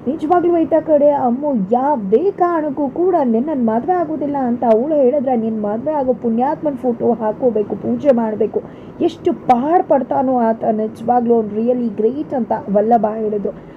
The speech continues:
ಆದ್ರೆ ವಿಪರ್ಯಾಸ ಏನು ಅಂದ್ರೆ, ಪರಸ್ಪರ ಇವತ್ತು ಅಮ್ಮು ಮತ್ತೆ ವಲ್ಲಭನೇ ಮದ್ವೆ ಆಗ್ಬೇಕಾಗಿದೆ. ಗಿರೀಶ್ ಅವರು ಹೇಳ್ದಂತ ಮಾತಿಗೆ ಬೆಲೆ ಕೊಟ್ಟಂತಹ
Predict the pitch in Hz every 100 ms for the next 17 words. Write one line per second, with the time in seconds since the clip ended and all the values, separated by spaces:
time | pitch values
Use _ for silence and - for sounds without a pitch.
0 | - 185 208 240 233 208 208 220 233 320
1 | 294 262 247 247 240 220 240 214 226 226
2 | - - - - 247 277 330 - 262 262
3 | 240 226 - 247 - 233 240 240 226 233
4 | 208 220 285 277 262 226 226 202 196 285
5 | 226 190 214 208 202 202 233 - - -
6 | 220 359 392 392 370 311 302 311 277 254
7 | 330 302 285 269 247 226 226 285 359 330
8 | 233 226 208 214 277 262 233 233 220 214